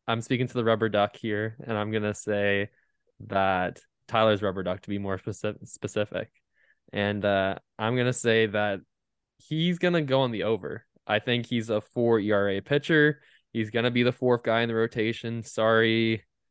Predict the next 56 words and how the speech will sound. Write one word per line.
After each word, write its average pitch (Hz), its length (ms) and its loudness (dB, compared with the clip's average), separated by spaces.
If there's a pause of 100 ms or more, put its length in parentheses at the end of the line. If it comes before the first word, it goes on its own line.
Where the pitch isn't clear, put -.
(120)
Brios 117 420 2
fans 107 360 -2
out 101 280 0
there. 101 400 0 (460)
Um, 98 380 -4 (120)
just 123 160 -10
the 135 60 2
World 180 260 6
Baseball 185 320 4
Classic 165 500 2
didn't 160 240 -2
give 160 160 0
me 156 220 0
any 151 180 0
favors 135 500 0
here. 139 180 -2
Like, 131 160 0
if 131 120 -6
he 165 140 -4
went 180 160 0
out 185 160 0
there 190 100 0
and 175 100 0
absolutely 139 480 -2
killed 123 400 2
it 139 60 6
at 135 140 6
the 117 80 -4
World 117 240 0
Baseball 131 400 -2
Classic, 143 580 0
I 123 160 -4
might 120 480 -2 (460)
feel 135 220 4
a - 20 4
little 135 140 6
bit 135 120 4
more 131 160 0
confident 127 600 -6
to 110 80 -4
hit 123 260 -4
the 120 180 -2
under 113 320 -2
on 131 160 -2
this, 139 240 -2
but 110 240 -2 (340)
he 175 140 -4
did 143 220 0
not 120 200 -2
look 104 220 -4
good. 101 240 0
And 120 140 -2
let's 160 140 -2
be 135 120 -2
real, 113 220 0
these, 135 200 -6